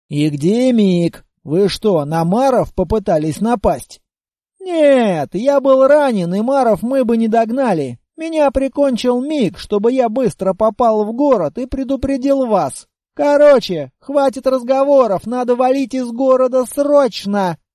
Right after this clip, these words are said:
По пути всё расскажу". "А тайник? А Мары?"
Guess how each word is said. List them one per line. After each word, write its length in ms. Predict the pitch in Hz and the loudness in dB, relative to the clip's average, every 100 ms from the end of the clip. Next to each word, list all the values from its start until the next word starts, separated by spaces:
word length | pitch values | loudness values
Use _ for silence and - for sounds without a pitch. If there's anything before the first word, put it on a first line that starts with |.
| _ | _
По 160 | 226 240 | -4 -2
пути 580 | 262 277 226 302 311 | 0 0 0 0 0
всё 400 | 247 - 226 262 | -2 0 2 4
расскажу". 760 | 269 262 277 262 170 180 151 131 _ _ _ _ - | 2 0 0 0 0 0 -2 -6 _ _ _ _ -8
"А 320 | 247 277 285 | -4 -2 -2
тайник? 1160 | 285 277 262 247 240 226 202 202 220 262 - _ - | 0 -2 0 -2 0 2 2 2 0 -2 -6 _ -6
А 220 | 294 302 | 0 0
Мары?" 760 | 294 247 214 220 233 269 294 | 2 0 2 2 2 2 0